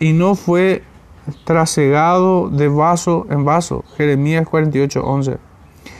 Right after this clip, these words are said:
La figura usada aquí es muy sugestiva. Moab se había aletargado y vuelto blando porque había tenido paz por largo tiempo. Se había estropeado como el zumo de uva sin refinar.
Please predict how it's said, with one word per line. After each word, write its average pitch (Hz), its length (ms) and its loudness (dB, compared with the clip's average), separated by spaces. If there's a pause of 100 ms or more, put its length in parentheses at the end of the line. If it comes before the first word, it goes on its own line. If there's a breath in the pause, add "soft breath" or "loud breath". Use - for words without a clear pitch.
(260 loud breath)
La 165 160 2
figura 185 360 2
usada 196 320 2
aquí 190 320 0
es 190 180 0
muy 175 300 2
sugestiva. 135 680 -2 (220)
Moab 151 380 0
se 180 140 -4
había 165 420 2
aletargado 165 840 0 (440 loud breath)
y 175 120 2
vuelto 196 560 2
blando 180 680 2
porque 170 360 0
había 170 300 2
tenido 170 380 0
paz 175 360 0
por 151 180 0
largo 143 300 2
tiempo. 131 440 -2 (520 loud breath)
Se - 160 -2
había 156 340 2
estropeado 170 920 0
como 156 280 0
el 139 80 0
zumo 185 380 0
de 160 100 2
uva 165 300 2
sin 160 320 -2
refinar. 135 520 -2